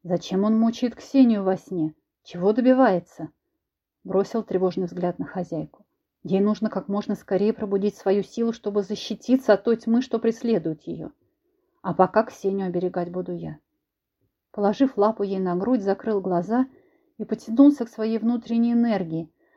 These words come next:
которая, будто живительная сила, стала ручейком перетекать в тело девушки, окутывая ее невидимым защитным коконом. А когда все было закончено, и я удостоверился, что сон хозяйки сегодня точно никто не потревожит,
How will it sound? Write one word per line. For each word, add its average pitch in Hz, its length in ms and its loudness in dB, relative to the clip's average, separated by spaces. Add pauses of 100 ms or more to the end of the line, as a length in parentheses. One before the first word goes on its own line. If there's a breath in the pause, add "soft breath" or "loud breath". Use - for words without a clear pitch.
(180)
которая, 214 340 0
будто 208 260 -2
живительная 190 640 -2
сила, 262 360 0
стала 202 340 0
ручейком 196 640 4
перетекать 214 540 -4
в - 80 -20
тело 208 300 -4
девушки, 170 600 -8 (320)
окутывая 233 560 -2
ее 208 140 0
невидимым 190 600 -2
защитным 175 600 -8
коконом. 160 560 -12 (760)
А 196 60 -12
когда 185 280 4
все - 180 -8
было 175 180 -2
закончено, 180 760 0 (480)
и 220 80 -4
я 220 160 4
удостоверился, 220 720 0
что - 160 -12
сон 220 260 -2
хозяйки 202 480 0
сегодня 190 400 -2
точно 202 320 -2
никто 185 320 -4
не 175 100 -4
потревожит, 196 720 -4